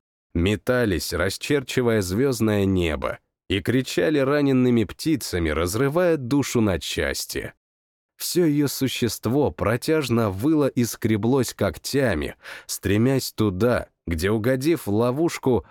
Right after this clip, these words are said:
оказался любимый мужчина. «Так-то лучше. Утро вечера мудренее»,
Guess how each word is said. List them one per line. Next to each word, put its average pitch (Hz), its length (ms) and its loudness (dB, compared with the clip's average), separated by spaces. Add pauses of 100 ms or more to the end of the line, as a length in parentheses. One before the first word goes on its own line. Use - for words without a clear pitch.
(140)
оказался 139 720 0
любимый 104 480 2
мужчина. 78 800 -4 (680)
«Так-то 226 480 -2
лучше. 151 640 0 (260)
Утро 240 400 0
вечера 196 460 -2
мудренее», 160 960 0